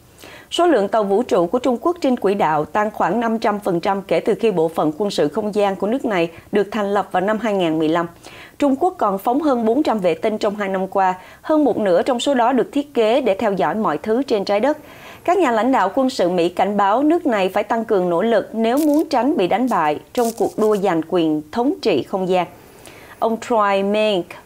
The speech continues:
Phó Giám đốc Văn phòng Trinh sát Quốc gia Mỹ, cho rằng lần đầu tiên sau nhiều thập niên, vai trò dẫn đầu của Mỹ về không gian và công nghệ vũ trụ đang bị thách thức.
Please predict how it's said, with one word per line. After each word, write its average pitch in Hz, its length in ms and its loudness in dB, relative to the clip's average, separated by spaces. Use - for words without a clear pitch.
Phó 226 200 2
Giám 269 220 0
đốc 349 180 2
Văn 254 240 -2
phòng 185 220 0
Trinh 214 160 -2
sát - 260 -6
Quốc - 140 -2
gia 202 140 0
Mỹ, 190 400 -2
cho 214 160 0
rằng 180 220 -2
lần 240 180 2
đầu 240 160 2
tiên 285 240 2
sau 277 160 -2
nhiều 220 180 0
thập - 220 -4
niên, 220 240 0
vai 214 140 2
trò 214 160 0
dẫn 170 280 -2
đầu 196 140 2
của 185 180 -2
Mỹ 202 240 0
về 208 160 0
không 247 280 -2
gian 220 240 0
và 180 120 -2
công 208 220 -4
nghệ 160 120 0
vũ 165 220 -2
trụ 156 360 0
đang 180 320 -4
bị 151 140 -2
thách 208 220 -12
thức. 240 140 -6